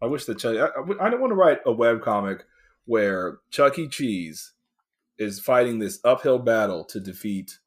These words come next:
Mickey Mouse. It's like a, it's like a hero's journey. <laughs> Like, Mickey Mouse is the ultimate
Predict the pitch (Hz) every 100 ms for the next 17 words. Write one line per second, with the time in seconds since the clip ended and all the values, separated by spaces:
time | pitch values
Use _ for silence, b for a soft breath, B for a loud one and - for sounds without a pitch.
0 | - 104 98 92 82 - - _ _ _
1 | _ _ _ _ _ _ _ _ _ _
2 | - B B _ _ _ _ - - 147
3 | 117 117 107 95 101 - - 135 - 127
4 | 165 175 160 143 127 131 127 110 95 95
5 | 135 107 - 165 127 156 175 151 151 139
6 | 135 120 120 123 135 139 139 - 131